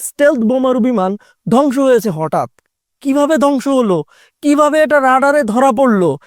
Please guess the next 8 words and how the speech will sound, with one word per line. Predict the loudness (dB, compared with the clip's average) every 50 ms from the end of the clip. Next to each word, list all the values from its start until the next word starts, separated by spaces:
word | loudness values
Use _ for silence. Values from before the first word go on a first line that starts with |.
| _ _ _ _ _
এসব | -8 -8 -2 -2 -2 0
হিসাব | 0 -2 -4 -2 -2 -2 -2
মেলাতেই | 0 -2 -2 0 0 -2 -2 -2 -4 -2
তখন | -2 -2 -2 -2 0
তারা | 0 0 0 0
ব্যস্ত। | 0 -2 -4 -6 -10 _ -14 -14 -14 _ _ _ _ _ _ _ -4
আরে | 0 0 2 0
ভাই, | 0 0 0 0 0